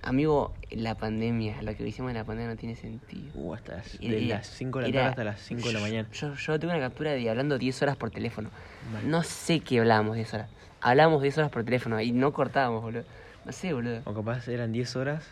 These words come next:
Speaker 2: más otras tres que co-, habíamos cortado antes.
Speaker 1: Mm.
Speaker 2: Por ahí nos íbamos a comer.
Speaker 1: Bueno, el tema de la pandemia puede ser por otro podcast porque es un tema larguísimo.
Speaker 2: Mal.
Speaker 1: Pero, resumiendo también, un, un
Speaker 2: Planeado,
Speaker 1: nostalgia.
Speaker 2: güey.
Speaker 1: Ojo.
Speaker 2: Nos querían controlar.
Speaker 1: Uh, puede ser para un ep-, episodio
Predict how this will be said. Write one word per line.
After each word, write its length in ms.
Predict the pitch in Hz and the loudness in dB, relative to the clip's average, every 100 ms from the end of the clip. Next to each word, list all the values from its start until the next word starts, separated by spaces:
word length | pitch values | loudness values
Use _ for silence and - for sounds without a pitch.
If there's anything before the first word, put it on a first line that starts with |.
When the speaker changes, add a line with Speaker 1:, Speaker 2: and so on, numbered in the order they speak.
| - | -10
Speaker 2:
más 180 | - 107 | -8 -6
otras 220 | 117 120 | -4 -4
tres 200 | - 120 | -2 -4
que 140 | 120 120 | -2 -8
co-, 180 | - - | -8 -4
habíamos 280 | 110 120 | -2 -2
cortado 440 | 113 98 - 117 107 | -4 -6 -2 0 0
antes. 300 | 113 120 113 | -2 -4 -6
Speaker 1:
Mm. 180 | - - | -10 -6
Speaker 2:
Por 100 | 113 | -4
ahí 60 | |
nos 240 | 117 104 104 | -2 -4 -2
íbamos 240 | 117 113 | -4 -4
a 60 | 104 | -4
comer. 340 | 104 110 131 - - | -4 -4 -4 -8 0
Speaker 1:
Bueno, 200 | 147 139 | 2 4
el 60 | |
tema 120 | 131 214 | 4 6
de 40 | |
la 60 | 160 | 6
pandemia 260 | 135 170 170 | 4 2 2
puede 180 | 139 | 0
ser 120 | 131 131 | -2 -2
por 120 | 123 | 0
otro 240 | 123 123 | 0 -2
podcast 360 | 113 117 113 113 | -2 -4 -4 -6
porque 220 | 110 110 | -4 -4
es 100 | 113 | -4
un 60 | 135 | -4
tema 160 | 120 117 | -2 0
larguísimo. 640 | 110 117 - - 110 110 - - 123 | 0 -2 -4 -8 -8 -8 -10 -14 -12
Speaker 2:
Mal. 180 | 107 101 - - | -10 -10 -12 -6
Speaker 1:
Pero, 720 | 110 107 107 120 - 104 - - 95 | -2 -2 -2 -6 -6 -6 -6 -12 -8
resumiendo 460 | 104 - 127 147 160 | -8 -4 0 0 0
también, 380 | 110 113 110 117 | -2 -2 -4 -4
un, 60 | |
un 60 | 110 | -2
Speaker 2:
Planeado, 380 | 101 98 107 147 | 0 0 2 0
Speaker 1:
nostalgia. 140 | 180 | 0
Speaker 2:
güey. 200 | 123 - - - - - - - - - - | -2 -6 -12 -18 -20 -20 -20 -20 -20 -20 -8
Speaker 1:
Ojo. 440 | 120 147 - 190 | -6 -6 -4 -4
Speaker 2:
Nos 100 | 196 | -4
querían 220 | 107 120 | -4 -4
controlar. 400 | 131 104 - - - - - - | -4 -4 -6 -10 -14 -18 -16 -8
Speaker 1:
Uh, 240 | 135 165 | -4 -2
puede 160 | 151 160 | -2 -2
ser 100 | 175 | -2
para 260 | 151 117 | -2 0
un 500 | 117 139 131 113 110 131 - - | -2 -4 -4 -4 -6 -10 -14 -14
ep-, 240 | - 110 - | -10 -8 -6
episodio 420 | 120 123 147 131 | -6 -2 0 0